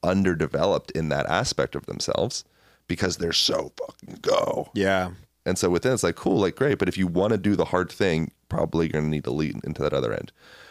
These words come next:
Speaker 1: But if you're kind of, you know, all meditation and crystals and,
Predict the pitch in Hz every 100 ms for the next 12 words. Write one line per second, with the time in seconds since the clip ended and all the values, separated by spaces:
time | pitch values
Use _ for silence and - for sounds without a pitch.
0 | - 85 - 95 90 - 85 82 - -
1 | _ _ _ _ _ 82 78 78 - 78
2 | 80 78 76 _ _ 85 82 80 - 80
3 | 78 - 76 76 - 73 - 78 76 73
4 | 76 73 73 71